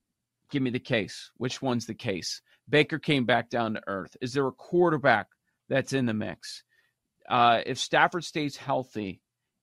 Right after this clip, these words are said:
and the Rams end up having a pretty good season, can he be viewed as comeback? Is, what would it take to,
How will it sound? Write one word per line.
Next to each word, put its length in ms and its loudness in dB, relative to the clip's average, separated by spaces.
and 160 -4
the 80 -2
Rams 480 -2
end 160 0
up 140 -2
having 260 -2
a 60 -8
pretty 320 -6
good 280 -2
season, 520 -4
can 240 -2
he 380 -6
be 220 0
viewed 300 -4
as 220 -6
comeback? 540 -6
Is, 220 -10
what 300 8
would 220 4
it 160 2
take 340 2
to, 140 -6